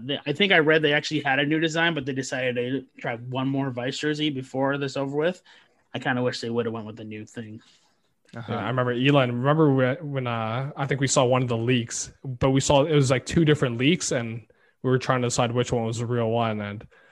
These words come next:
Speaker 3: I, I told you it was, it was a bad, it was a bad redesign for this year's city. <laughs>
Speaker 2: Yeah, definitely. Do you think, though, that with all these different jerseys coming out, like you said, over three hundred jerseys since Nike took over a few years ago,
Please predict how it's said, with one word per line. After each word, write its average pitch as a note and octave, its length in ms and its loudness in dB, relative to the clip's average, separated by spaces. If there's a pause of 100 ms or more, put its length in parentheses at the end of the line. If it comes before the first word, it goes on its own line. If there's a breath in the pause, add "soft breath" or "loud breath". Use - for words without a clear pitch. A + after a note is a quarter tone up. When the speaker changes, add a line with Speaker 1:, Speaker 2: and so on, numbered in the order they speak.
(220 soft breath)
Speaker 3:
I, A2 220 0
I - 20 -4
told A#2+ 320 -2
you A2 200 -4
it A2+ 40 0
was, A2 200 -4
it C#3 80 -8
was A#2+ 140 -6
a A#2 80 -4
bad, A2+ 600 -2
it - 140 -18
was B2+ 140 -8
a A#2 60 -6
bad A#2 260 0
redesign A2 460 -4
for A#2 100 -8
this A2 260 -8
year's G#2 140 -8
city. G#2 380 -6
<laughs> - 40 -20 (800 soft breath)
Speaker 2:
Yeah, G#2+ 160 -8
definitely. A2+ 420 -4
Do C3 140 -4
you D3 60 2
think, F3 240 -2
though, D3 340 6 (200 soft breath)
that A#2 440 0
with A#2+ 180 -4
all A#2+ 160 2
these A2 200 -6
different A2 320 -8
jerseys A2 260 -6
coming A2+ 300 -2
out, A2 260 -2 (180)
like A#2+ 200 -4
you B2 80 0
said, A#2 240 4
over A2 200 0
three B2 220 -2
hundred A2+ 300 0
jerseys G#2+ 340 -4
since A2+ 260 -8
Nike A2 220 -6
took A#2 160 -4
over G#2+ 160 0
a G#2 60 -4
few A#2 120 -4
years A#2+ 240 2
ago, A2+ 360 0